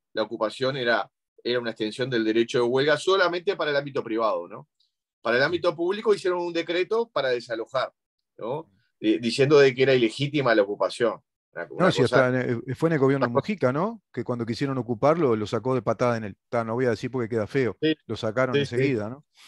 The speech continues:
Speaker 1: Sí, sí.
Speaker 2: Este,
Speaker 1: Mirá,
Speaker 2: eh,
Speaker 1: esta última para no aburrir, ¿no? Dijeron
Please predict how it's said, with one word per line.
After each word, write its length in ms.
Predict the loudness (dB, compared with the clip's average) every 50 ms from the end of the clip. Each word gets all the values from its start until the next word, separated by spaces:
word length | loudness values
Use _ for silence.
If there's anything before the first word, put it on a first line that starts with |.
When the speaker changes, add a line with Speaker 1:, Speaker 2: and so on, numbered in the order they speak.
| -20 -20 _ _ -20 -16 -6
Speaker 1:
Sí, 240 | -4 -2 0 0 0
sí. 80 | 0 2
Speaker 2:
Este, 140 | 2 2
Speaker 1:
Mirá, 340 | 2 2 2 4 4 4 4
Speaker 2:
eh, 260 | 2 0 -2 -4 -4 -6 _ _ _
Speaker 1:
esta 140 | _ -2
última 400 | -2 -2 _ _ _ _ 0 2
para 180 | 4 4 4 2
no 140 | 4 2 2
aburrir, 520 | 2 0 -2 -4 -4 -6 -6 -8 -8 -12 _ _ _
¿no? 300 | -2 0 0 0 -2 -4
Dijeron 580 | -6 -6 -6 0 4 6 6 6 6 4 2